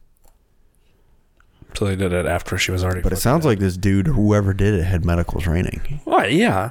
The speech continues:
Speaker 1: Fuck yeah. But, uh, and how, how did you just dump her in a residential fucking neighborhood?
Speaker 2: 'Cause it was, uh, undeveloped
Speaker 1: Oh, okay.
Speaker 2: at the time.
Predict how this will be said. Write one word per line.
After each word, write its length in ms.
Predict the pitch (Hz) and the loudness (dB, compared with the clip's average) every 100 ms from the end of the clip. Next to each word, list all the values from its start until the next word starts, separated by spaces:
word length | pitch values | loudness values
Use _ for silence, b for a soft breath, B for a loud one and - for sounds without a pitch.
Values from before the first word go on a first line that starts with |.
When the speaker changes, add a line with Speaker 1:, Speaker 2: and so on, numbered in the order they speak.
| - | -4
Speaker 1:
Fuck 260 | 294 285 | -4 -2
yeah. 260 | 113 98 95 B B B B | -2 -2 -4 B B B B
But, 160 | - 185 | -2 0
uh, 140 | 208 - | 0 0
and 280 | 170 175 - | -2 -2 -4
how, 240 | - 214 | -4 -2
how 180 | 165 208 | 0 2
did 220 | 214 202 | 2 4
you 100 | 190 | 4
just 180 | 156 107 | 2 2
dump 200 | 117 156 | 0 0
her 100 | 170 | 0
in 60 | |
a 80 | 104 | 0
residential 540 | 101 131 143 127 117 107 | 2 0 0 0 0 -2
fucking 360 | - 151 101 | -2 -4 -2
neighborhood? 600 | 101 131 233 160 - - - - - | 0 -2 -2 -2 -4 -6 -10 -12 -6
Speaker 2:
'Cause 160 | - 113 | -2 0
it 80 | |
was, 260 | 101 95 95 - | 0 -2 -4 -4
uh, 300 | 87 82 - | -2 -2 -2
undeveloped 720 | 101 104 87 82 80 - - - - 135 | -2 0 0 0 -2 -2 -4 -4 -4 -4
Speaker 1:
Oh, 260 | 107 104 | -2 -2
okay. 180 | 98 - | -4 -4
Speaker 2:
at 100 | 78 | -4
the 80 | - | -2
time. 580 | - - - - - | -2 -2 -4 -4 -6